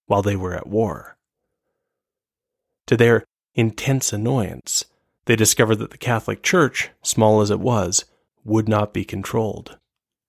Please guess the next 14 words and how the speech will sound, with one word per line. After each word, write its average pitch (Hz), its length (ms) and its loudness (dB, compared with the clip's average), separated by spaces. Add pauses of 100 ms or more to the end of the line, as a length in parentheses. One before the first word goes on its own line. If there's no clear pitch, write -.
(680)
As 113 140 2
one 113 180 6
observer 104 460 0
put 101 180 0
it, 95 220 -8 (1700)
"The 127 160 0 (120)
iron 160 520 2
rigidity 123 680 2
of 104 120 0
the 110 100 -4
Catholic 123 520 -2
community 110 520 4
in 95 140 0
Petrograd," 95 880 -2